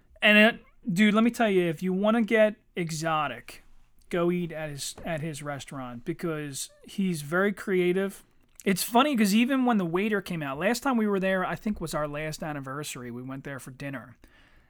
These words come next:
And, uh, the waiter came out. The waiter was like, "Oh, you guys are friends with the owner." And I'm like, "Yeah." And he's like, uh, I said, "All right, well, let me see the menu." And he's like, even the waiter made a joke about, like, "Well, you know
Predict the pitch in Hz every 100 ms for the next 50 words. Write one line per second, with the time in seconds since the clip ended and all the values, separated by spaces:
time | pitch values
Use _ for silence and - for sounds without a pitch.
0 | _ - 143 139 127 123 139 156 _ _
1 | _ - 165 202 214 214 196 160 156 156
2 | - _ 175 165 202 208 190 170 156 151
3 | 143 - 156 156 165 156 147 - 160 156
4 | 143 139 139 139 160 160 131 131 135 139
5 | 127 - - - - _ - 143 139 143
6 | 202 180 151 151 151 143 147 165 160 -
7 | 196 247 220 226 233 220 208 180 180 185
8 | 156 143 147 160 180 - 196 226 254 220
9 | 196 208 208 175 156 139 156 160 - 151
10 | 131 120 139 156 208 220 269 190 160 151
11 | 147